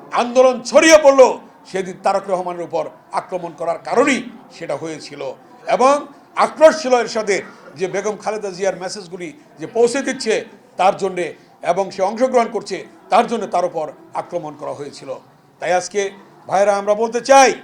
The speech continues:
সেই আন্দোলনে সেদিন দেশনেত্রী বেগম খালেদা জিয়ার নেতৃত্বেই সেদিন আমরা গণতন্ত্র উদ্ধার করেছিলাম। সেদিন গণতন্ত্র উদ্ধার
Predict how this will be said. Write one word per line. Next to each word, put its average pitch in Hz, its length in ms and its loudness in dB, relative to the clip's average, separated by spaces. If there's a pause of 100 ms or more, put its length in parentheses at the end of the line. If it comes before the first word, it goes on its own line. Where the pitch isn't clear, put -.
(360)
সেই 214 180 2
আন্দোলনে 233 480 -2 (540)
সেদিন 220 260 -4 (120)
দেশনেত্রী 240 480 0
বেগম 233 300 -2
খালেদা 233 260 0
জিয়ার 226 280 2 (440)
নেতৃত্বেই 254 720 0 (640)
সেদিন 185 320 -6 (800)
আমরা 165 180 -6
গণতন্ত্র 160 540 -8 (320)
উদ্ধার 180 320 -6
করেছিলাম। 156 420 -6 (540)
সেদিন 240 260 2 (100)
গণতন্ত্র 262 420 4 (100)
উদ্ধার 285 200 8